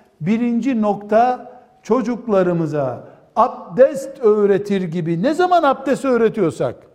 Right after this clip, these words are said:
abdestin ikizi olarak helal öğretmek zorundayız.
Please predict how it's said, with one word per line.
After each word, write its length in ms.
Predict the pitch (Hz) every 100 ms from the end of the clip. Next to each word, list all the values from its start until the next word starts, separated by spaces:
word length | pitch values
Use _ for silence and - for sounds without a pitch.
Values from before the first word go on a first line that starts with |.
| _ _ _ _ _
abdestin 880 | 226 285 - - 220 - 214 196 208
ikizi 460 | 208 - 226 262 311
olarak 520 | 226 214 269 262 202
helal 280 | 208 196 165
öğretmek 520 | 151 131 - 127 -
zorundayız. 500 | 123 113 98 87